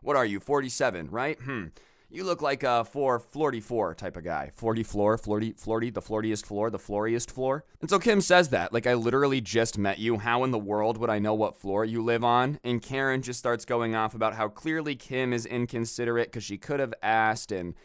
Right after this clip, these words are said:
you know, i-, it's just so rude that she wasn't even trying to go out of her way to help her neighbors.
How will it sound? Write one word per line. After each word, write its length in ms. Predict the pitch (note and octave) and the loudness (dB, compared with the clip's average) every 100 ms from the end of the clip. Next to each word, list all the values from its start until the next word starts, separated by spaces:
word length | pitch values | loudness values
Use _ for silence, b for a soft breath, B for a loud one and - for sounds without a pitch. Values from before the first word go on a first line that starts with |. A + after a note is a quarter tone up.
| b | b
you 140 | B2 C3+ | -4 -2
know, 320 | G#2 G2+ F#2+ b - | 0 0 -2 b -14
i-, 80 | A2 A2+ | -12 -10
it's 160 | C3 | -10
just 340 | - C3 - - | -6 -6 -4 -2
so 220 | E3+ F3 | 4 4
rude 320 | E3+ E3 E3 | 4 2 2
that 100 | C#3+ | 0
she 140 | - D3+ | 0 -2
wasn't 240 | D3+ C#3 | 0 0
even 160 | B2 A2+ | -2 -2
trying 380 | C#3+ C#3 C3 | 0 0 0
to 40 | C3 | 0
go 160 | C3 | 2
out 160 | B2 B2+ | 4 4
of 60 | C3 | 2
her 100 | C3 | 0
way 160 | B2+ | 0
to 80 | B2 | 0
help 240 | A#2 A#2+ | -2 -2
her 100 | B2+ | -2
neighbors. 600 | A#2+ A#2 A#2 A#2 A2+ - | -2 0 2 2 2 -4